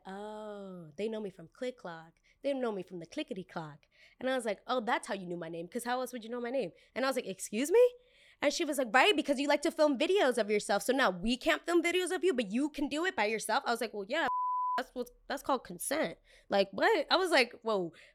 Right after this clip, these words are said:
first of all, maybe now we're having, this is a whole different conversation, babe. We're talking about consent. Before I was talking about you respecting me, but now you're talking about consent. Of course I can film myself, but you cannot film me, especially when I'm on the job. Absolutely not." So I was like, "I don't care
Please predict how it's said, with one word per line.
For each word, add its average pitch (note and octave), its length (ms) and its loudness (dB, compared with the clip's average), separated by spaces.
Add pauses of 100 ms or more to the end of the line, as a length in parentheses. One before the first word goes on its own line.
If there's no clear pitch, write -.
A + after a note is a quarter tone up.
first - 180 2
of A3 80 0
all, G3+ 100 6
maybe E4 280 4
now D#4 280 2
we're G4+ 120 2
having, C#4 280 -2
this F4+ 140 -2
is D4+ 80 -4
a A3+ 80 6
whole C4+ 180 10
different B3+ 220 2
conversation, A3 480 2
babe. G3+ 240 0 (300)
We're G4+ 60 2
talking G4 160 6
about A#3 180 6
consent. A3 480 4
Before F4+ 240 4
I C#4+ 100 8
was C4+ 140 2
talking C#4+ 200 -2
about G#3 160 0
you G#3 80 -4
respecting D#4 440 -2
me, D#4+ 80 2
but A3 100 4
now B3 100 2
you're B3+ 80 4
talking A3+ 220 -2
about F3+ 140 -2
consent. G#3 340 2 (220)
Of C4 120 0
course A#4 160 8
I E4 60 8
can A3+ 160 2
film C4+ 240 8
myself, A#3 400 2
but - 160 -8
you D#4 80 0
cannot B3+ 320 2
film F3+ 260 0
me, B3 280 0
especially C#4 320 0
when B3 120 2
I'm G#3 100 0
on G3 120 -2
the E3+ 80 -6
job. G3 400 -2 (300)
Absolutely A3+ 500 0
not." G#3+ 280 2 (360)
So - 140 2
I D#4 60 8
was D#4 120 2
like, B3+ 160 6 (380)
"I F#4+ 220 10
don't D#4+ 180 6
care A#3+ 560 4